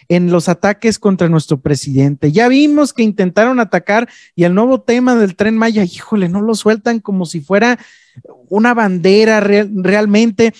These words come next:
e incluso han comentado cosas, eh, que bueno, esas yo creo que las comento más adelante. Pero en este caso, las investigaciones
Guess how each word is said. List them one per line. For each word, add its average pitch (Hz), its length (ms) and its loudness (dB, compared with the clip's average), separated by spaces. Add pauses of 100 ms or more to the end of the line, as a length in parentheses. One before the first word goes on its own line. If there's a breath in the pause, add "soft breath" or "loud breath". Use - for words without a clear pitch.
(200 soft breath)
e 165 80 0
incluso 185 360 0
han 226 100 -2
comentado 190 600 0
cosas, 208 420 0 (280)
eh, - 260 -16
que 175 100 -2
bueno, 185 300 2
esas 185 320 -2
yo 175 160 -2
creo 185 160 -2
que 190 100 -2
las 165 140 -2
comento 165 480 0 (320 soft breath)
más 170 200 -2
adelante. 151 440 0
Pero 220 180 2
en 269 80 0
este 330 260 -2
caso, 277 360 0
las 233 160 0
investigaciones 214 880 0